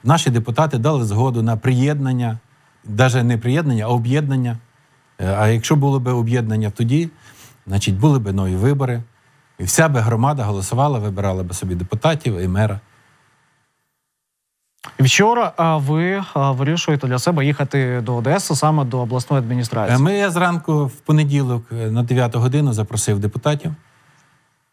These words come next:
Speaker 1: тому що вже в інтернеті появилася ця чутка.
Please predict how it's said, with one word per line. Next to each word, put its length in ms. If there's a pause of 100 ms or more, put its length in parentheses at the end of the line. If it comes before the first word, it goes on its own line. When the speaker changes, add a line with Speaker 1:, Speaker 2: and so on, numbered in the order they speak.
(460)
Speaker 1:
тому 260
що 180
вже 240
в 40
інтернеті 640 (440)
появилася 540
ця 100
чутка. 460